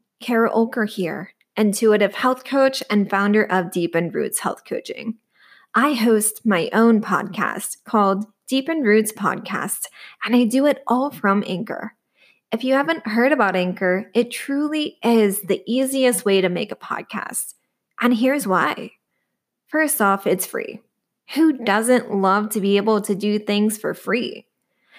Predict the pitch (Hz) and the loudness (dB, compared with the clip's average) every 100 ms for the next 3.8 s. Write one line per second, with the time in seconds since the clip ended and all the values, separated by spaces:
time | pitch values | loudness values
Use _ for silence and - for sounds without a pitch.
0 | - _ - 226 226 254 277 - 240 233 | -20 _ -2 0 4 2 0 0 0 0
1 | - 233 233 254 - 311 269 254 226 226 | 0 0 2 0 -4 -6 0 4 4 4
2 | 226 208 190 196 214 226 220 220 185 180 | 2 2 2 2 2 2 2 0 0 0
3 | - 226 220 220 - 240 262 | -2 2 2 0 -2 0 0